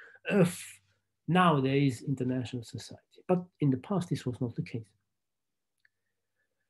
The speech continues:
So membership rules regard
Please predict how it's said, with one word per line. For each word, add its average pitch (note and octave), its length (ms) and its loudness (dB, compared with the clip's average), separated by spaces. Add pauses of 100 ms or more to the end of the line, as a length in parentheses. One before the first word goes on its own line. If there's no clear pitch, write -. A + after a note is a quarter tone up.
(600)
So F3 420 8 (160)
membership G#3+ 640 10 (320)
rules F3 480 8
regard A3+ 720 10